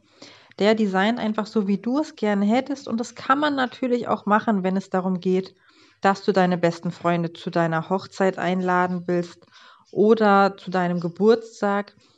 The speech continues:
oder dass es um eine Kindergeburtstagseinladung geht, dann ist das natürlich total legitim.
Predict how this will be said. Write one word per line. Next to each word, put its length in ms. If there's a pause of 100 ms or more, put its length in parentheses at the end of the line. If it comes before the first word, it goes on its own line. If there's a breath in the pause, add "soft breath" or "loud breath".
(140)
oder 220
dass 200
es 160
um 140
eine 300
Kindergeburtstagseinladung 1400
geht, 320
dann 160
ist 160
das 160
natürlich 380
total 460
legitim. 760